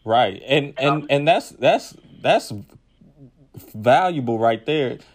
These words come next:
Speaker 1: because, you know, it, we all in our, on our own success journey, and, like, I get, get it a lot. I mean, I, I think I don't, I may not get it a lot,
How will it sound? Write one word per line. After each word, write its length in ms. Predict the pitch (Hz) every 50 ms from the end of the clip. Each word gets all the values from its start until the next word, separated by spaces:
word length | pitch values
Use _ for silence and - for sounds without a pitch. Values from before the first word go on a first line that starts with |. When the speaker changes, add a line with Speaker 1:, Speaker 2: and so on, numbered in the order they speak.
| _
Speaker 1:
because, 460 | - 151 147 - 160 151 151 143 156 - _ _ _ _ _ _ _ _
you 160 | - 160 196 196
know, 300 | 180 170 156 147 - -
it, 300 | - 151 - - - - -
we 220 | - 127 196 214 -
all 320 | - 135 147 156 156 160
in 120 | 151 147
our, 240 | 143 135 135 131 - - -
on 180 | 123 135 147 147
our 160 | 139 131 123
own 220 | - 127 135 143 135
success 460 | - 139 120 120 - 135 123 123 123
journey, 460 | 110 113 107 101 98 95 92 110 127 - _ _ _ _ -
and, 480 | 117 117 117 117 113 113 110 110 107 - _ _ _ _ _ _ _
like, 240 | - 110 113 110 107 -
I 120 | 117 131 139
get, 520 | 139 135 135 139 127 - - - - 120
get 240 | 113 123 120 117 110
it 140 | 110 104 -
a 120 | - 104 101
lot. 600 | 101 101 104 107 117 120 120 113 104 92 - _ _ _ -
I 100 | - 123
mean, 440 | 127 131 123 120 117 117 117 120 120 _ _ _ _ - _ _ _ -
I, 160 | 123 127 117 -
I 120 | 110 131
think 320 | 127 - 180 165 147 - -
I 120 | - 123 143
don't, 240 | 160 160 139 - -
I 100 | 120 139
may 180 | 156 170 175
not 220 | 170 160 143 123 120
get 160 | 131 143 139
it 80 | 127
a 60 | 120 110
lot, 420 | 113 117 123 131 127 - - _